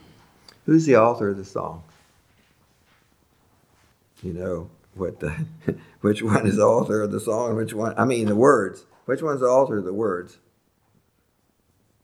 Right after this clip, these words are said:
Yeah, Jane Bonar.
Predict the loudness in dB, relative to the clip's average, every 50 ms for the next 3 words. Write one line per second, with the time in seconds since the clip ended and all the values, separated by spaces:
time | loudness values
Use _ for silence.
0 | _ _ _ _ _ _ _ _ _ _ _ _ _ _ _ _ _ _ _ _
1 | _ _ _ _ _ _ _ _ _ _ _ _ _ _ _ _ _ _ _ -20
2 | -20 -20 _ _ _ _ _ _ _ _ _ _ _ _ _ -2 0 0 0 0
3 | -2 -2 -2 -2 -2 -2 -2 -4 -4 -6 -8 -8 -6 -4 -4 -2 -4 -4 -8 -12
4 | -16 -20